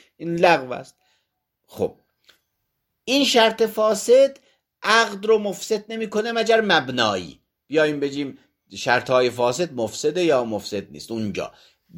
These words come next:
دیگه مثل بحث قرار نمیشه. و فساده من هذه الجهة لا یؤثر فی فساد العقد.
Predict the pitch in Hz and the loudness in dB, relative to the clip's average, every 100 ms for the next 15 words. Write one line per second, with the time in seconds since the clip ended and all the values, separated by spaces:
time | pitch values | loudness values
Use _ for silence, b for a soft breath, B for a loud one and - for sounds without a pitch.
0 | 104 120 139 139 143 139 131 139 131 - | -14 -2 0 0 -2 -4 -2 0 0 0
1 | 131 131 151 196 214 165 113 80 - 62 | -4 2 4 4 4 2 -4 -8 -14 -16
2 | - _ _ _ _ _ _ _ _ _ | -20 _ _ _ _ _ _ _ _ _
3 | _ _ _ _ _ _ _ _ _ _ | _ _ _ _ _ _ _ _ _ _
4 | _ _ _ - _ _ _ _ _ _ | _ _ _ -20 _ _ _ _ _ _
5 | _ - - _ - _ _ _ _ _ | _ -20 -20 _ -20 _ _ _ _ _
6 | b b b b b b b _ _ _ | b b b b b b b _ _ _
7 | 110 113 147 143 160 151 147 143 143 143 | -8 -2 -2 2 4 4 2 -2 -4 -4
8 | 139 131 131 135 123 131 123 117 131 131 | -6 -4 -2 -2 -4 -6 -8 -6 -4 -2
9 | 175 226 220 160 120 92 - - 95 - | -2 2 4 4 2 -6 -10 -12 -12 -12
10 | 87 - 78 90 87 85 69 78 78 | -18 -16 -14 -10 -10 -12 -10 -10 -10